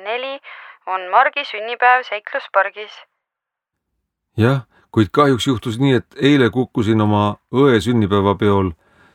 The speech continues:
Speaker 2: Salto batuudikeskuses nii õnnetult, et murdsin käeluu.
Speaker 1: Päriselt või? Oih, kui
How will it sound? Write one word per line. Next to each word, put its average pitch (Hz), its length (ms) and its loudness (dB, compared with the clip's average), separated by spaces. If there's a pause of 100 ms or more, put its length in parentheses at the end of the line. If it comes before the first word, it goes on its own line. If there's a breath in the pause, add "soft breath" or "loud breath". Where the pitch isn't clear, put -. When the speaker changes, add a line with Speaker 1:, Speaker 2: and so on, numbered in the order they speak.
(160)
Speaker 2:
Salto 110 880 0 (180)
batuudikeskuses 104 1120 -2
nii 117 200 2
õnnetult, 98 520 -4
et - 340 -14 (1040)
murdsin 107 420 -2
käeluu. 98 500 -2 (1160 loud breath)
Speaker 1:
Päriselt 262 840 -6
või? 202 200 -10 (800)
Oih, - 320 -10 (240)
kui 240 180 -8